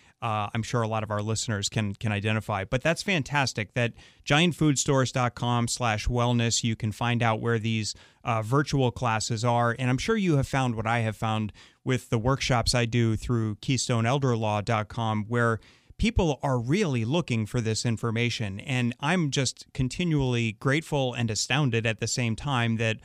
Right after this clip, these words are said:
you know, a couple hundred people will sign up on a, on a random Wednesday to learn about estate planning. And you're offering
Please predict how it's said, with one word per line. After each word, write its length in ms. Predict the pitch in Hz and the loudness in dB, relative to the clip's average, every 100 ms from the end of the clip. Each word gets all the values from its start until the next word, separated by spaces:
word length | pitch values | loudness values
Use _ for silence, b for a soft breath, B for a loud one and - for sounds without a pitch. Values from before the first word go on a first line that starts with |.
| B B | B B
you 100 | - | -2
know, 140 | 120 107 | -2 -2
a 60 | |
couple 240 | 110 143 120 | -4 -4 0
hundred 340 | 139 123 110 | 0 0 -4
people 360 | - 143 113 104 | -4 -4 -4 -4
will 160 | 104 | -4
sign 280 | 104 131 120 | -4 -2 0
up 200 | 117 113 | 0 -2
on 100 | 110 | -4
a, 180 | 107 104 127 | -2 -4 -6
on 140 | 110 | -6
a 60 | 104 | -4
random 480 | 113 123 117 110 | 0 0 2 0
Wednesday 500 | 110 127 120 - 107 104 | 0 0 0 -2 -2 -2
to 140 | 120 | -4
learn 240 | 113 113 | -4 -2
about 220 | 104 101 104 | -4 -6 -8
estate 360 | - 131 123 | -6 -4 -4
planning. 440 | 120 107 107 110 117 | -4 -2 -2 -2 -2
And 380 | 117 110 107 b b b b b _ - | -2 0 -2 b b b b b _ -10
you're 220 | 123 160 | 0 2
offering 520 | 135 120 131 120 113 | 2 0 0 -2 -2